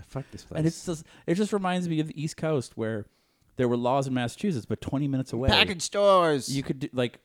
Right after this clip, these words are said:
Speaker 2: fireworks are illegal in Massachusetts.
Speaker 1: No,
Speaker 2: Uh, well,
Speaker 1: yeah,
Speaker 2: drive twenty
Speaker 1: drive
Speaker 2: minutes
Speaker 1: to New
Speaker 2: and
Speaker 1: Hampshire.
Speaker 2: to New Hampshire, and at the state line, it's like, "You want sparklers? You want
Speaker 1: Yeah.
Speaker 2: Roman
Speaker 1: <laughs> You want
Speaker 2: candles?
Speaker 1: whiskey?
Speaker 2: You, what do you want? You wanna get high, kid? Come on, everything."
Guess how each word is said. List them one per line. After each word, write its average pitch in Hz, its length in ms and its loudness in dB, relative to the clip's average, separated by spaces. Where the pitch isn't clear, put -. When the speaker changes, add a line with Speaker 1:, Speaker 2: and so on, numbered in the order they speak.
Speaker 2:
fireworks 240 600 2
are 220 80 0
illegal 220 320 4
in 208 60 0
Massachusetts. 202 680 0
Speaker 1:
No, 131 220 2
Speaker 2:
Uh, - 40 0
well, 147 180 4
Speaker 1:
yeah, - 40 -4
Speaker 2:
drive 180 280 4
twenty - 280 2
Speaker 1:
drive 160 60 0
Speaker 2:
minutes 160 300 2
Speaker 1:
to 127 60 2
New 117 100 2
Speaker 2:
and 127 120 4
Speaker 1:
Hampshire. 123 220 4
Speaker 2:
to 131 80 4
New - 80 4
Hampshire, 170 360 0
and 117 140 -2
at - 60 -10
the 131 80 -4
state 151 320 -4
line, 143 320 0
it's 110 140 -6
like, 107 160 -4
"You 156 80 0
want 113 160 2
sparklers? 170 640 -2
You 135 80 -2
want 107 180 4
Speaker 1:
Yeah. 120 140 6
Speaker 2:
Roman 147 260 6
Speaker 1:
<laughs> - 60 -8
You 190 180 6
want 196 120 10
Speaker 2:
candles? 175 140 8
Speaker 1:
whiskey? 208 580 4
Speaker 2:
You, 175 60 6
what 175 100 8
do 170 40 6
you 175 60 8
want? 131 360 2
You 160 80 -6
wanna 185 120 2
get 185 120 2
high, 196 200 4
kid? 226 320 2
Come 208 140 0
on, 120 180 0
everything." 160 340 0